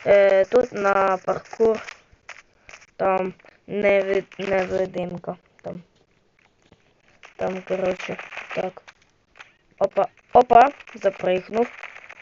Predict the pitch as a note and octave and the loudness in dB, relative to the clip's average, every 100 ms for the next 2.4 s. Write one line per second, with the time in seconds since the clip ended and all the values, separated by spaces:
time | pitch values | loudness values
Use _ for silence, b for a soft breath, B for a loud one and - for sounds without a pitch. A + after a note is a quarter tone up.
0 | - - - G#3+ G3 - - - - - | -20 -18 -6 -2 -2 -4 -14 -14 -18 -14
1 | F#3 F#3 - G#3 F#3+ - G3 A#3 A#3 G#3+ | -12 -12 -2 0 0 -4 0 2 2 0
2 | - F#3 A3 | 0 0 0